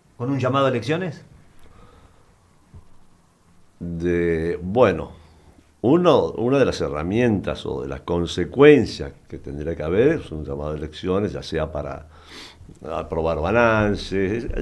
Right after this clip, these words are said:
Speaker 2: como en cualquier, este, elecciones. A ver,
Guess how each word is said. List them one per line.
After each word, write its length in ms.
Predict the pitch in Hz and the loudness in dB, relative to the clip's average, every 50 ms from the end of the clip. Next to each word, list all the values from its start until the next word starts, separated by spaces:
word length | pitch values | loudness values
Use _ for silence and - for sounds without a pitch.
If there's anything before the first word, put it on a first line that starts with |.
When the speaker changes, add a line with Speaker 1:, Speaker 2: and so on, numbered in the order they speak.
| 71 - - | -8 -8 -6
Speaker 2:
como 400 | 156 175 175 170 170 160 - 143 | -4 0 2 4 4 4 2 0
en 160 | 131 127 - | -2 -2 -2
cualquier, 520 | - 131 127 120 110 113 147 151 147 127 | 0 0 0 0 0 -2 0 0 2 2
este, 840 | 110 101 87 80 76 - - - - - 80 73 69 57 50 50 - - _ - - - - - - - - - _ _ _ _ _ _ _ _ _ _ _ | 0 -2 -4 -4 -8 -10 -16 -18 -12 -8 -8 -8 -8 -8 -12 -14 -18 -20 _ -20 -20 -20 -20 -20 -20 -20 -20 -20 _ _ _ _ _ _ _ _ _ _ _
elecciones. 720 | - 98 85 90 - - - 85 - 65 67 69 - - - - _ _ | -4 -4 -2 -4 -6 -6 -6 -8 -8 -8 -10 -14 -16 -20 -20 -20 _ _
A 60 | - - | -14 -12
ver, 220 | 67 71 - | -12 -12 -14